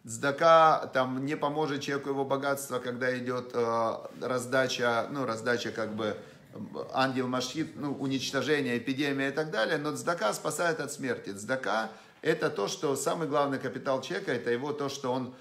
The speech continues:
сумел помочь другим людям, да? И это жизнь, это путь жизни.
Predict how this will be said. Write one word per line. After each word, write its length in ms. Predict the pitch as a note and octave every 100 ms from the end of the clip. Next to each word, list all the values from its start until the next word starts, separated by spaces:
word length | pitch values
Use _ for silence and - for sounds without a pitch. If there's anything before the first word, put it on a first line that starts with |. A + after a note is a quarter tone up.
| -
сумел 340 | - B2 C#3+ D3
помочь 320 | B2+ C3+ A#2
другим 420 | A2+ B2 B2 B2
людям, 320 | A#2+ G2+ F2+
да? 320 | F#2+ D3+ F#3 - - _ _ _ _ _ _ - - - _ -
И 80 |
это 260 | D3+ F3+ F#3
жизнь, 360 | C3 D3 G2 B2
это 160 | C3
путь 220 | C3+ D3+
жизни. 420 | A2+ A#2 F2+ F2+